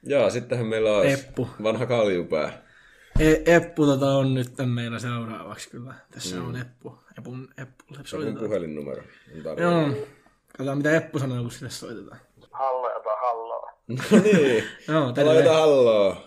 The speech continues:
Speaker 1: Jumalan terve.
Speaker 2: Missä mies ratsastaa?
Speaker 3: Hervannassa.
Speaker 2: Hervannassa. Hienoa. Onko eläimiä ympäristössä?
Speaker 3: Joo,
Speaker 2: No niin.
Speaker 3: muutama.
Speaker 2: Muutama eläin.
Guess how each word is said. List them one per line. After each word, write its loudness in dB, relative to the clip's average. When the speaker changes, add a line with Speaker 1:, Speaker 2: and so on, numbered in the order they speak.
Speaker 1:
Jumalan -2
terve. -2
Speaker 2:
Missä 0
mies 2
ratsastaa? 0
Speaker 3:
Hervannassa. -12
Speaker 2:
Hervannassa. -8
Hienoa. -8
Onko -4
eläimiä -2
ympäristössä? -10
Speaker 3:
Joo, -8
Speaker 2:
No -12
niin. -10
Speaker 3:
muutama. -14
Speaker 2:
Muutama -12
eläin. -10